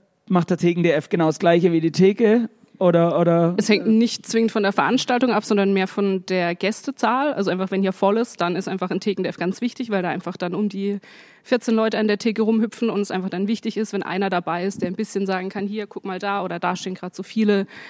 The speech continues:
Speaker 2: guck da mal ein bisschen mehr.“ Während wenn's jetzt irgendwie Veranstaltungen, kleine Sachen sind, wo hier irgendwie hundert Gäste sind, dann ist der Theken-D F nicht so wichtig. Also dann, also arbeitet der normalerweise ganz normal mit.
Speaker 1: Dann,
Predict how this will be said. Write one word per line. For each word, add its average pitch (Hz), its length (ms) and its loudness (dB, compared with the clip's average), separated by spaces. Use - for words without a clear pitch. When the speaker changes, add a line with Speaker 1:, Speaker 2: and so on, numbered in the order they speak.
Speaker 2:
guck - 180 0
da 165 160 4
mal 165 100 2
ein 165 80 0
bisschen 175 280 -2
mehr.“ 170 240 0
Während 175 260 0
wenn's 185 180 -4
jetzt 190 160 -6
irgendwie 190 380 -2
Veranstaltungen, 196 760 -2
kleine 185 320 2
Sachen 185 300 0
sind, 190 280 0
wo 180 320 -2
hier 202 220 2
irgendwie 208 240 4
hundert 208 240 4
Gäste 196 280 2
sind, 190 200 2
dann 180 120 2
ist 185 140 0
der 180 80 2
Theken-D 185 320 2
F 185 100 0
nicht 202 140 2
so 185 140 -2
wichtig. - 500 -6
Also 180 160 -2
dann, 170 340 -4
also 180 320 -4
arbeitet 185 420 -2
der 180 100 2
normalerweise 170 500 0
ganz 170 240 -2
normal 156 240 -4
mit. 151 260 -6
Speaker 1:
Dann, 165 200 -2